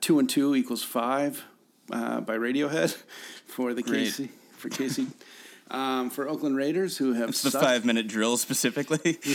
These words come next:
Speaker 1: Yeah, exactly. Uh, two, <laughs> two-minute drill plus two-minute drill equal, I don't know, five. Um, and then, uh, Oakland Raiders, uh, went a little off,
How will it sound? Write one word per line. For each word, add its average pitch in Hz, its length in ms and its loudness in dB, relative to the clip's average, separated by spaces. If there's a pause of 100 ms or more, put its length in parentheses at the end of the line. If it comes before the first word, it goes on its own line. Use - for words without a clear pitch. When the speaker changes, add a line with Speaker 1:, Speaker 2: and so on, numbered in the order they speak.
Speaker 1:
Yeah, 151 220 4
exactly. - 720 -2 (600)
Uh, 131 340 0 (680)
two, 165 220 2
<laughs> - 220 -4
two-minute 156 500 2
drill 175 260 2
plus - 240 -4
two-minute 139 480 2
drill 135 260 0
equal, 127 360 -2
I 120 80 -4
don't 131 240 -2
know, 113 160 -8
five. 143 420 -4 (480)
Um, 147 460 4 (440)
and 135 300 0
then, 131 320 0
uh, 120 420 -6 (440)
Oakland 156 300 0
Raiders, 143 640 -2 (160)
uh, 110 480 -8
went 127 200 -2
a - 20 -2
little 123 240 -2
off, 117 380 -4